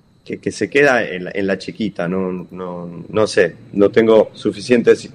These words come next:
este, informaciones como para confirmártelo. Es la sensación y es, cuando ves la lista de los proyectos que se aprueban, no hay una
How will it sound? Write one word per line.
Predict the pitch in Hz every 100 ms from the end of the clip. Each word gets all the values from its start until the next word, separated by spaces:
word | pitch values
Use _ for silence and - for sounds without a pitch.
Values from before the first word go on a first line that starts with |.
| -
este, | 101 - - 85 - - _ _ _ _ _ -
informaciones | 110 113 104 107 - 139 139
como | - 113 101
para | 104 101 95
confirmártelo. | 98 92 107 117 117 117 110 98 - -
Es | 127
la | 127 127
sensación | 113 98 104 - 147 160 180 - - _ _ _
y | 110 127
es, | 156 170 - _ _
cuando | 117 113 117
ves | 131 131
la | 131
lista | 131 131
de | 120
los | 110
proyectos | - 104 123 104 -
que | 101
se | 95
aprueban, | 92 120 139 151 151 135 -
no | 101 113 127
hay | 143 147 - _ -
una | 123 127 127 -